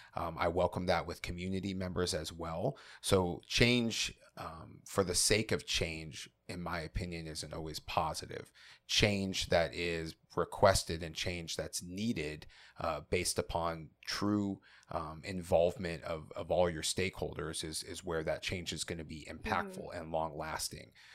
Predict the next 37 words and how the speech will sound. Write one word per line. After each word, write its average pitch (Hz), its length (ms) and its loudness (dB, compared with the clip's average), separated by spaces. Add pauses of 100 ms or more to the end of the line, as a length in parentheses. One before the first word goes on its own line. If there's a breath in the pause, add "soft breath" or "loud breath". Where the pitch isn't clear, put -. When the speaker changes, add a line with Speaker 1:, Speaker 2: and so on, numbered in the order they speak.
Speaker 1:
So 95 220 2
for - 160 0
me, 110 380 6
it's - 240 -2
really 98 240 4
about 85 400 0
understanding 90 800 -2
what 92 180 0
the, 82 220 -2
what 95 200 -2
changes 92 480 -4
are 80 140 -4
people 85 360 -6
asking 87 400 -4
for, 73 380 -10 (260 loud breath)
what 95 200 4
areas 95 460 4
can 85 400 0
I 90 180 2
help - 300 2
the 87 100 -2
support - 460 -2
to 90 120 -4
enhance, 82 520 -4
and 85 100 -6
if - 100 -10
that's 85 220 4
for 85 120 -6
teachers 147 640 4 (260 loud breath)
or 87 200 4
our 80 100 4
support - 440 2
staff 123 460 2
or 87 100 -10
for - 180 2
our 82 100 2
students, 123 640 0